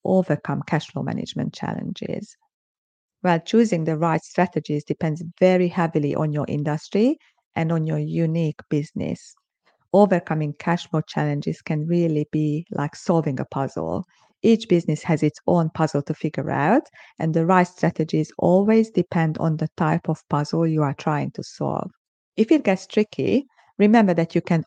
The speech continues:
always turn to a strategic bookkeeper for guidance. They will take the time to understand your business, the things that make it special, and the challenges you face,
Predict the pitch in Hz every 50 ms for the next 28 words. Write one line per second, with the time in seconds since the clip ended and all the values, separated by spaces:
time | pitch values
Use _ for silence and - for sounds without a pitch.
0 | _ - - 180 190 208 208 208 165 165 170 - - - 170 160 156 - - 151
1 | 156 - - - 151 - - 180 170 - 160 156 _ - 175 165 - - - 147
2 | - - 127 131 - - 143 139 - - 135 123 - - - - 87 82 80 -
3 | - _ _ _ _ _ - 180 190 185 190 185 202 190 190 - - 190 180 170
4 | 165 165 170 - - 165 160 160 151 - 165 - - 160 165 160 156 160 - -
5 | - 151 151 147 156 147 147 - 147 139 - - 160 180 214 226 226 - 170 160
6 | _ - 185 170 165 156 - 170 160 _ - 165 156 147 - - 151 - - -
7 | - 147 139 - - - 143 147 160 190 277 - - - - - - - 170 170
8 | 156 170 - - - 160 151 143 143 151 - 147 139 - - 139 - - - -
9 | 147 156 190 226 302 -